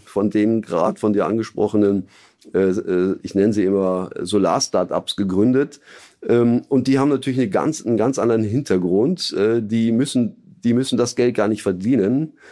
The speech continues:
ähm, was sie vorne ausgeben, sondern die, die,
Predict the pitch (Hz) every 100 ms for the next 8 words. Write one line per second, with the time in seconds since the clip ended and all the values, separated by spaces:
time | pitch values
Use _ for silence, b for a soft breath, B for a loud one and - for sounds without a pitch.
0 | B - 98 98 98 95 95 95 95 -
1 | 95 87 82 101 - 78 85 120 107 107
2 | 110 107 104 104 B B - 104 98 87
3 | 90 - - 107 90